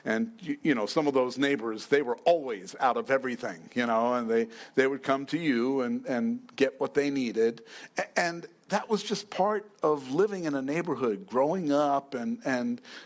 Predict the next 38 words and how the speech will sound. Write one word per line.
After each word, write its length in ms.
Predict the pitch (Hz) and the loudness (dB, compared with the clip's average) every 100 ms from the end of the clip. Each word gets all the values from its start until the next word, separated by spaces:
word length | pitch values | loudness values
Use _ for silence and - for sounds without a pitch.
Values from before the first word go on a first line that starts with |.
| _ | _
you 100 | 139 | 0
know, 280 | 131 120 120 _ | 0 -2 -6 _
being 200 | - 170 | -4 -2
like 200 | 165 135 | -2 -2
that. 200 | 131 113 - - | 0 -2 -4 -12
It's 120 | - | 0
a 40 | 214 | 2
little 220 | 247 196 | 4 2
different 340 | 147 - 147 | 0 -2 0
out 140 | 143 143 | 0 0
here 160 | 147 | 0
in 80 | 139 | 0
Arizona. 460 | 139 127 127 131 131 | 0 -2 -2 -2 -2
It's 80 | |
very 240 | - 165 131 | 0 0 0
transitionary 1120 | - - 131 131 123 131 - 127 120 117 113 | -6 -4 -2 -2 -2 -4 -2 0 0 0 0
where 360 | 110 113 113 - - - | 0 0 0 -6 -20 -4
it, 140 | 135 | -4
it 160 | 143 123 | -2 -2
seems 300 | - 139 127 | 0 0 2
like 200 | 127 113 | 0 0
people, 480 | - 160 139 123 117 - - _ - | -6 -2 0 0 -2 -18 -20 _ -2
you 100 | 131 | 0
know, 220 | 120 120 - - | 0 -4 -14 0
like 340 | 131 131 127 - | 2 2 -4 -4
to, 460 | 143 127 120 117 - _ - | 0 2 0 -4 -8 _ -14
you 140 | 233 131 | -4 -2
know, 160 | 110 | -2
stay 320 | 110 - 147 143 | -4 0 0 0
to 80 | |
themselves 760 | 135 143 135 123 113 117 117 117 | -4 -4 -2 0 2 2 0 -4
and 100 | 120 | -10
stuff 360 | - 123 113 | -2 -2 -2
like 220 | 117 113 113 | -4 -4 -4
that. 360 | 107 110 117 | -4 -2 -2
And, 240 | 117 113 117 - - | -4 -8 -12 -18 -6
and, 300 | - 139 135 | -4 -2 -4
uh, 140 | 143 | -6